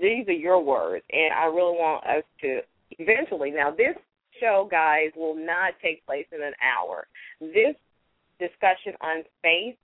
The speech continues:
and I called it the power of faith, but we gotta know what faith is. We gotta know the history of this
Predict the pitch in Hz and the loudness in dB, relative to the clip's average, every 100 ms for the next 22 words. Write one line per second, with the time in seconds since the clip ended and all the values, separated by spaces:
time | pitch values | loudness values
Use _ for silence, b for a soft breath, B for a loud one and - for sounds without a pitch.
0 | - 170 160 180 170 156 147 - 143 156 | -8 -6 -2 0 0 0 -4 0 2 2
1 | 160 - 156 - 151 156 208 202 160 156 | 2 -2 -4 -4 -6 -4 -2 -2 -2 -4
2 | 143 147 143 135 180 185 170 170 160 156 | -4 -4 -6 -6 -2 -2 -2 0 2 2
3 | 151 143 139 147 190 - 160 147 - b | 0 -4 -6 -8 -12 -8 -8 -8 -10 b
4 | b - 156 147 156 | b 0 2 2 0